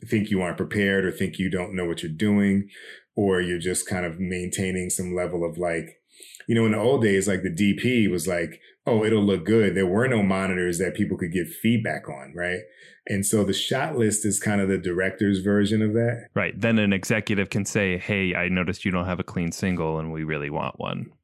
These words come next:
Speaker 1: Exactly.
Speaker 2: Right. Uh, yeah, that makes sense. That makes sense.
Speaker 1: But I
Speaker 2: Yeah.
Speaker 1: feel like, let 'em look at it. And, you know, uh, when I did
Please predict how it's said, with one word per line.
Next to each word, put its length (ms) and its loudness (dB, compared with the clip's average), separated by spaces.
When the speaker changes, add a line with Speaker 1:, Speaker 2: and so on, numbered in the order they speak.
Speaker 1:
Exactly. 880 0
Speaker 2:
Right. 120 -4
Uh, 20 -2
yeah, 200 -4
that 80 -6
makes 220 -8
sense. 320 -12
That 100 -10
makes 180 -14
sense. 320 -18
Speaker 1:
But 260 0
I 60 2
Speaker 2:
Yeah. 120 0
Speaker 1:
feel 140 0
like, 240 0
let 260 2
'em 160 4
look 200 2
at 200 4
it. 240 4
And, 400 2
you 100 0
know, 140 2
uh, 440 -8
when 200 2
I 80 2
did 440 2